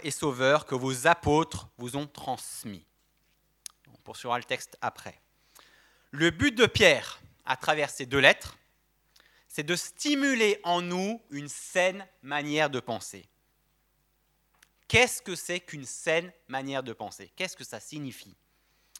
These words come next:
Ça veut dire quoi, avoir une saine manière de penser ? Le mot traduit par saine manière de penser, dans l'original, signifie littéralement juger par le soleil, être jugé par le soleil. Et cela décrit en fait quelqu'un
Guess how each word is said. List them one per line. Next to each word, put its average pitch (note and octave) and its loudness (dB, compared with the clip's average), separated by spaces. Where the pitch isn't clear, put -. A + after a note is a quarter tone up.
Ça C#3+ -2
veut C#3+ -6
dire C#3 -10
quoi, D#3 6
avoir A#2+ -6
une A2 -14
saine C3 -6
manière G#2+ -12
de G#2 -16
penser ? - -16
Le D3 2
mot A3+ 6
traduit G#3 2
par E3 8
saine G3+ -4
manière F3+ -6
de D3 -8
penser, E3 2
dans A2+ -4
l'original, C#3+ 4
signifie D#3 -8
littéralement F3 4
juger G#3+ 0
par F3+ 6
le E3+ -2
soleil, A2 -4
être B2 -12
jugé E3+ -6
par C3 4
le A2 -2
soleil. F2 -10
Et C3 -2
cela G3 10
décrit G3 2
en F#3+ 8
fait F#3+ 2
quelqu'un F#3 6